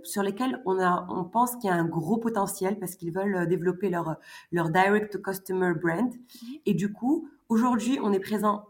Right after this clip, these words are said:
Speaker 1: au Maroc, en Tunisie, en Égypte, euh, sur un modèle donc, où on va les aider à travailler, à vendre sur les marchés, euh,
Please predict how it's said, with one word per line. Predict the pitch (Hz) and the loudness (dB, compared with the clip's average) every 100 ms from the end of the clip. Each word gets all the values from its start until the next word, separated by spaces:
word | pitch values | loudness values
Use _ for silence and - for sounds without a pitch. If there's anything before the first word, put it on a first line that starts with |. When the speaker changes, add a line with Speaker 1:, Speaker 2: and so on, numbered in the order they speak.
| - | 0
Speaker 1:
au | 220 | 6
Maroc, | 226 226 226 208 | 6 6 2 -2
en | |
Tunisie, | 190 208 208 185 208 - | -6 -2 -2 -2 -8 -6
en | 185 | 0
Égypte, | 190 196 202 - - - _ - - - | 2 2 0 -2 -6 -18 _ -20 -18 -6
euh, | 175 165 165 165 165 | -2 0 0 -2 -4
sur | 165 190 | -2 0
un | 185 | 2
modèle | 196 196 208 208 202 | 2 4 4 4 2
donc, | 175 175 - | -2 -4 -6
où | - 185 | -2 0
on | |
va | 180 | 2
les | 185 175 | 0 0
aider | 202 | 0
à | - | -2
travailler, | - 180 180 190 202 202 - | -2 -2 0 0 -2 -4 -2
à | - | 0
vendre | 165 196 214 214 | 2 4 4 2
sur | - 185 | -4 -2
les | 180 | 2
marchés, | 180 185 - 214 220 214 _ _ _ - | 4 2 0 -2 -2 -4 _ _ _ -8
euh, | 160 156 | -4 -4